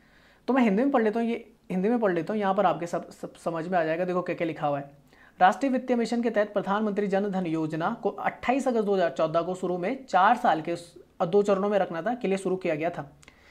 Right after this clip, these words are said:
यह हर घर वित्तीय साक्षरता, क्रेडिट बीमा और पेंशन के लिए कम से कम एक बुनियादी बैंकिंग खाते के साथ बैंकिंग सुविधाओं के लिए सार्वभौमिक पहुंच की परिकल्पना करता था। पीएमजेडीवाई ने तीन सामाजिक सुरक्षा योजनाओं, यानी प्रधानमंत्री जीवन ज्योति योजना,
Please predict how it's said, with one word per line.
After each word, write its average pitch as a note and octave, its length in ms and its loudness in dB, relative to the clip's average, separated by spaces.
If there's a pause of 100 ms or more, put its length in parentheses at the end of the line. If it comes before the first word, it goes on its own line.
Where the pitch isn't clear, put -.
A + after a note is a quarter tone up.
(280)
यह A3 100 6
हर A3+ 200 6
घर B3+ 180 4
वित्तीय A3 280 0
साक्षरता, G#3 560 0
क्रेडिट F3 420 0
बीमा F3+ 260 2
और F3 200 -2
पेंशन F3+ 380 -4
के G3 100 -4
लिए F3 180 -2
कम G#3+ 240 2
से B3+ 140 2
कम D#3+ 300 0
एक E3+ 180 -4
बुनियादी F#3+ 380 2
बैंकिंग F3 340 -2
खाते D#3 260 -6
के F3+ 80 -6
साथ F3+ 260 0
बैंकिंग F#3+ 420 -4
सुविधाओं F3+ 380 -4
के F3+ 100 -4
लिए G3 180 -2
सार्वभौमिक F3+ 560 -2
पहुंच F#3+ 260 -6 (440)
की A3 60 -4
परिकल्पना F#3+ 500 2
करता F3+ 300 0
था। F#3 320 -4 (720)
पीएमजेडीवाई C4+ 640 4
ने D4 100 2
तीन C4 260 2
सामाजिक F#3 380 0
सुरक्षा F#3+ 280 -2
योजनाओं, E3+ 400 0
यानी E3+ 220 -4
प्रधानमंत्री F3+ 600 -4
जीवन D#3+ 280 -4
ज्योति E3 280 -4
योजना, E3 380 -4